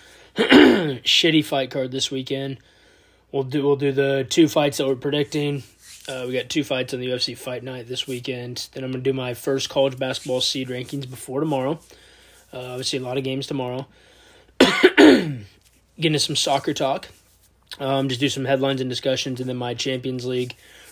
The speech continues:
round of sixteen predictions. Do overreaction or not, pure N F L edition.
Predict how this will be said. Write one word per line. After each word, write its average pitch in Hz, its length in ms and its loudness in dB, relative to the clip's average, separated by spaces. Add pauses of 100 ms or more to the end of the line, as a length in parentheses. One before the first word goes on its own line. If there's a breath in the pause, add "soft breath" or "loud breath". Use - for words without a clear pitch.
(100)
round 135 240 -2
of 127 60 -4
sixteen 135 480 -6
predictions. 135 760 -4 (640 loud breath)
Do 139 180 0
overreaction 139 680 2
or - 40 -2
not, 131 300 -2
pure 143 320 2
N 131 80 -2
F 123 160 -8
L 131 160 0
edition. 127 540 -6